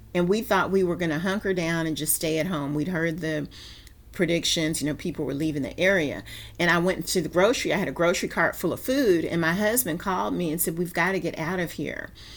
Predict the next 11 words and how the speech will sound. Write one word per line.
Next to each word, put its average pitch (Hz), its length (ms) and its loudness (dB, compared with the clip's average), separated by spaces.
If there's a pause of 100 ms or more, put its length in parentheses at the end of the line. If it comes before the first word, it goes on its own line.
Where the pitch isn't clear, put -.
(440)
And 156 200 2
so, 165 540 4
uh, 156 240 0
and 190 160 4
it 196 100 2
was, 185 280 4
even 226 320 4
in 202 80 4
the 170 80 2
grocery 196 440 4
store, 175 460 4